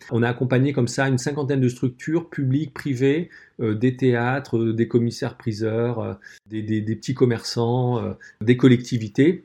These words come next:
Et en fait, quand, euh, ce deuxième confinement s'est annoncé, voyant la problématique, en fait, qui était plus une problématique de, de travail à distance aujourd'hui, parce qu'on a eu quand même plusieurs mois pour, pour s'y mettre, c'est, c'est une problématique de digitalisation.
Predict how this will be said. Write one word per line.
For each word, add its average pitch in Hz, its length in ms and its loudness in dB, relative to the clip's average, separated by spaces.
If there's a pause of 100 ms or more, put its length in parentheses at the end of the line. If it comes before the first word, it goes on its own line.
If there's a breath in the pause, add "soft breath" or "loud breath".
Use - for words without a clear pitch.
Et 131 100 4
en 123 80 6
fait, 165 300 4
quand, 127 260 0
euh, 123 80 6
ce 123 220 0
deuxième 123 400 4
confinement 123 460 -4
s'est 117 260 -4
annoncé, 147 640 -4 (340 soft breath)
voyant 123 260 6
la 123 100 2
problématique, 123 680 4
en 113 60 -4
fait, - 300 -6
qui 117 100 -4
était - 160 -2
plus 180 200 0
une 156 100 2
problématique 123 600 0
de, 104 340 -2 (460 soft breath)
de 107 200 -4
travail 120 300 4
à 113 60 6
distance 135 560 -2
aujourd'hui, 104 340 -2
parce 104 180 -12
qu'on 101 140 -8
a 101 60 -6
eu 98 60 -6
quand 104 120 -6
même 101 120 -4
plusieurs 113 380 -4
mois 113 500 -2
pour, 92 260 -8
pour - 160 -20
s'y - 140 -6
mettre, 147 200 0
c'est, 131 220 -6
c'est 123 120 -6
une 117 80 -2
problématique 123 480 0
de 107 60 0
digitalisation. 127 840 0